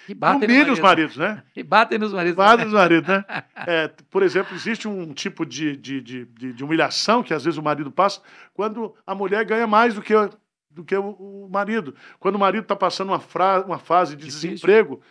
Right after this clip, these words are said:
Speaker 2: a mulher muitas vezes ela usa essa questão do, do poder financeiro pra humilhá-lo, né? E há casos aqui que eu,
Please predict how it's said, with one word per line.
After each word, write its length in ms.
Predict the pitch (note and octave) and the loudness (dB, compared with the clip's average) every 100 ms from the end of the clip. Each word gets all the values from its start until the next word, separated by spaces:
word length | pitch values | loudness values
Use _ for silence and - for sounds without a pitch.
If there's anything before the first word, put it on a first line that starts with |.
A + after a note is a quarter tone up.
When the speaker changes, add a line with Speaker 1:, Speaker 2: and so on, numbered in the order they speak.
| _ - - | _ -20 -14
Speaker 2:
a 80 | D#3 | -10
mulher 240 | E3 E3+ | -2 0
muitas 300 | G3+ G#3+ F#3+ | 0 -2 -4
vezes 240 | C#3 F#3+ F3+ | 0 -2 0
ela 160 | G#3+ | -2
usa 380 | G#3 A#3 C#4 F3 | 0 0 -2 0
essa 200 | E3+ E3+ | -2 -4
questão 440 | E3 D#3+ - E3+ E3+ | -8 -10 -6 -8 -4
do, 260 | E3 D3 - _ _ | -6 -6 -12 _ _
do 80 | E3 | -10
poder 380 | D#3+ E3 E3+ F#3+ | -4 0 2 2
financeiro 500 | - D3+ C3+ - G3 | 0 -8 -6 -4 -2
pra 140 | A3+ | 0
humilhá-lo, 560 | C4 D#4+ A#3 G#3+ G3 D3+ | -2 0 2 2 0 -4
né? 220 | C3 D3+ - _ _ _ _ | -14 -14 -16 _ _ _ _
E 420 | D#3+ F#3 F3+ D3+ C#3+ | -6 -2 -2 -2 -6
há 160 | D3 A3+ | -4 -4
casos 440 | - A#3 D4 G#3 | 2 2 4 0
aqui 220 | F3+ E3+ | -6 -6
que 100 | D#3+ | -2
eu, 80 | E3 | -2